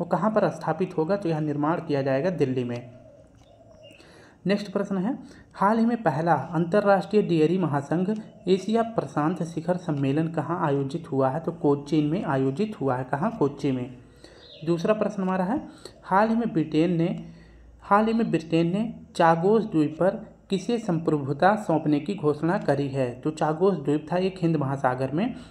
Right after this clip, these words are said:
और इस पर जो है किसका अधिकार था? ब्रिटेन का। लेकिन अब ब्रिटेन ने क्या फैसला किया है कि जो ये चागोस द्वीप है किसे दे दें? तो यह मॉरिशस को दे देगा, क्योंकि ये मॉरिशस के बाउंड्री के अंदर ही आता था।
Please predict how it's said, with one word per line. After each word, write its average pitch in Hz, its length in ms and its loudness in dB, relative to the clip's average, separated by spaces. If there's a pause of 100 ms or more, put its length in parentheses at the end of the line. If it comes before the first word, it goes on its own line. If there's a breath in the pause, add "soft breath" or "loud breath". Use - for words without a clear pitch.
(160 loud breath)
और 214 80 4
इस 214 180 -4
पर - 120 0
जो - 160 -2
है 196 60 0
किसका 175 320 0
अधिकार 143 400 2
था? - 40 2
ब्रिटेन 139 460 2
का। 127 100 0
लेकिन 156 260 0
अब 156 100 -2
ब्रिटेन 147 300 0
ने 170 80 2
क्या 165 160 2
फैसला 139 320 -2
किया 139 240 -2
है 220 220 -2 (380 loud breath)
कि 196 80 -2
जो 190 160 0
ये 214 140 4
चागोस 160 440 2
द्वीप 143 280 0
है 175 60 2
किसे 175 300 -2
दे 143 160 0
दें? 170 260 2
तो - 340 -12
यह 220 100 2
मॉरिशस 160 460 2
को 196 140 0
दे 135 180 2
देगा, 127 280 -2
क्योंकि 156 300 -4
ये 202 140 0
मॉरिशस 160 480 -2
के 170 60 0
बाउंड्री 135 380 2
के 165 200 0
अंदर 139 400 0
ही 220 100 -2
आता 127 280 -2
था। 131 400 -8